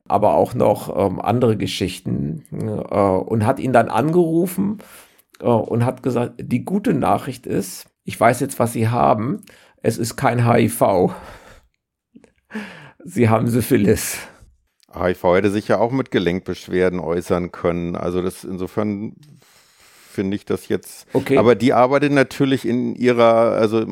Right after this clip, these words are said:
Speaker 2: ich, ich finde den Ausdruck Komfortzone da sehr,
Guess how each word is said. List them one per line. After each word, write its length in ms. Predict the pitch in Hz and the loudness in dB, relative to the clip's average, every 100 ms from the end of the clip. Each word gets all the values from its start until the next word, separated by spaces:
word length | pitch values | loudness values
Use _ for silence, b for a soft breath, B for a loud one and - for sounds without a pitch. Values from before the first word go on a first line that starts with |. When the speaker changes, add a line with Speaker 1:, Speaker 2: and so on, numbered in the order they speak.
| 90 92 95 90 | -8 -10 -10 -10
Speaker 2:
ich, 140 | 104 92 104 - - | -12 -12 -16 -16 -18
ich 120 | - | -6
finde 240 | 127 113 | -4 -2
den 60 | 92 | 0
Ausdruck 340 | 107 - 110 | 0 0 -4
Komfortzone 840 | - 107 - 113 120 - 101 101 98 | -2 -2 2 2 2 0 2 2 4
da 280 | 95 95 | 4 4
sehr, 340 | 90 95 92 | 4 4 4